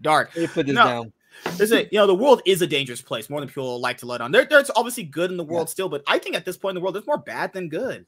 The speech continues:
Speaker 1: There has to be. There's no way there's, it equals them out. You wanna
Speaker 2: There's a
Speaker 1: believe
Speaker 2: re-
Speaker 1: an ideal world is, it's equal, but there's no way. There's
Speaker 2: Mm.
Speaker 1: fucking no way at this point.
Speaker 2: Not trying to get political, but there's a reason why law enforcement has the highest suicide rate of any
Speaker 1: Industry?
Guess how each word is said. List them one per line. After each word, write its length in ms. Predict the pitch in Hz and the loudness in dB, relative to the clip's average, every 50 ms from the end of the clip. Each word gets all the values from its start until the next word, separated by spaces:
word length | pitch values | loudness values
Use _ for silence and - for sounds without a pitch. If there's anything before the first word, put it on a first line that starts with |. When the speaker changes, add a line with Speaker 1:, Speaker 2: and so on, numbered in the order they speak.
| _ | _
Speaker 1:
There 80 | - 202 | -6 -4
has 220 | 208 262 349 392 - | -4 -4 -6 -6 -8
to 80 | 190 | -12
be. 280 | 156 117 104 95 87 - _ _ | -12 -12 -14 -14 -14 -18 _ _
There's 140 | 262 - | -8 -6
no 120 | 381 349 277 | -6 -6 -4
way 320 | 240 302 349 285 165 135 _ _ _ _ _ _ - | -4 -4 -4 -4 -6 -10 _ _ _ _ _ _ -8
there's, 220 | 175 170 135 - - | -6 -6 -6 -6 -6
it 100 | 180 160 | -6 -6
equals 300 | 151 151 139 151 143 135 135 | -6 -12 -10 -10 -10 -10 -10
them 120 | 127 117 | -12 -10
out. 240 | 117 104 92 95 _ _ _ _ _ _ _ _ _ _ _ | -10 -10 -12 -14 _ _ _ _ _ _ _ _ _ _ _
You 80 | 208 240 | 0 2
wanna 140 | 285 233 180 | 2 2 4
Speaker 2:
There's 180 | 143 147 160 | 4 2 2
a 20 | 156 | 4
Speaker 1:
believe 180 | 175 180 170 | 2 2 2
Speaker 2:
re- 60 | 170 | 2
Speaker 1:
an 60 | - 180 | 0 0
ideal 300 | 170 170 170 180 160 139 | -2 0 0 -2 -2 0
world 220 | 151 220 262 214 | 0 -2 -2 -2
is, 180 | 190 147 - - _ _ _ - | -4 -10 -12 -18 _ _ _ -16
it's 200 | 127 123 - _ | -16 -16 -18 _
equal, 360 | - 139 127 - _ - 143 147 | -20 -20 -20 -18 _ -8 -6 -4
but 140 | 170 160 | -4 -4
there's 200 | 175 185 160 147 | -4 -6 -6 -6
no 160 | 151 135 107 98 | -10 -10 -10 -10
way. 300 | 101 85 69 69 67 - | -12 -12 -14 -14 -16 -12
There's 260 | 147 143 123 113 - - | -8 -8 -8 -8 -10 -12
Speaker 2:
Mm. 60 | 165 | -12
Speaker 1:
fucking 240 | 156 98 - 92 78 | -12 -12 -14 -16 -20
no 140 | 76 71 69 | -20 -20 -20
way 160 | 80 80 78 | -20 -20 -20
at 100 | 80 - | -20 -20
this 100 | - - | -20 -14
point. 80 | - 156 | 0 6
Speaker 2:
Not 160 | 160 165 160 | 6 6 6
trying 140 | - 190 180 | 6 2 2
to 40 | 170 | 4
get 140 | 165 165 - | 2 0 0
political, 480 | - 143 139 139 139 147 - 160 156 151 | 0 0 2 2 2 0 0 0 0 0
but 160 | 123 131 127 | 0 -2 -2
there's 200 | 123 131 139 127 | 0 -2 -2 -2
a 60 | 131 131 | -2 -2
reason 280 | 139 139 127 139 131 | -2 -2 -2 -2 -2
why 200 | 123 120 117 117 113 | 0 0 0 0 -2
law 200 | 110 113 113 123 | -2 -2 -4 -4
enforcement 440 | 127 - - 135 139 131 - 135 127 | -4 -4 -6 -6 -6 -4 -8 -6 -6
has 100 | 123 113 | -6 -8
the 100 | 120 123 | -8 -14
highest 540 | - - - 120 117 117 120 - - - - | -12 -12 -10 -6 -6 -6 -6 -8 -10 -14 -10
suicide 420 | - 131 123 120 - 120 117 110 | -8 -8 -8 -6 -8 -8 -8 -6
rate 220 | 110 113 120 113 - | -6 -6 -6 -6 -10
of 220 | 110 110 110 101 _ _ - | -12 -12 -14 -16 _ _ -10
any 480 | 120 117 113 117 113 113 110 107 101 - _ _ _ _ _ _ _ _ _ _ _ _ _ _ _ _ _ _ _ - | -10 -8 -8 -8 -8 -10 -10 -12 -14 -16 _ _ _ _ _ _ _ _ _ _ _ _ _ _ _ _ _ _ _ -12
Speaker 1:
Industry? 520 | 131 131 131 - - 175 185 185 185 _ | -10 -10 -10 -8 -6 -4 -4 -4 -6 _